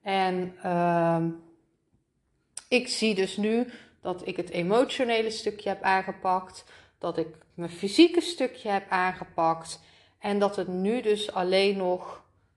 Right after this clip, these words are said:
ehm, ehm, wachten is tot hij volgt.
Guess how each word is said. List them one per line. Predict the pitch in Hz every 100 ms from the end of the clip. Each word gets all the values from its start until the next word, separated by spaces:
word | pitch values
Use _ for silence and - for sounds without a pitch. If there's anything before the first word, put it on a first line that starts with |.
| _ _ _
ehm, | 190 175 170 170 170 170 - _ _ - _ _ _ _ _ _ _ _ _ _ _ _ _ _ - _
ehm, | - 190 190 190 185 185 185 185 190 - - - _ - - _ _ _
wachten | - 185 226 - -
is | 196 196 196 -
tot | 226 202
hij | 190 190
volgt. | 190 202 196 165 - -